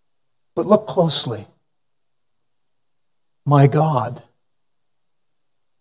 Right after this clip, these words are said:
my God." Just when it feels like he's losing his grip,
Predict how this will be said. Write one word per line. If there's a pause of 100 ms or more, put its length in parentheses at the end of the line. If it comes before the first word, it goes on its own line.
(500)
my
God." (2250)
Just
when
it
feels
like
he's
losing
his
grip,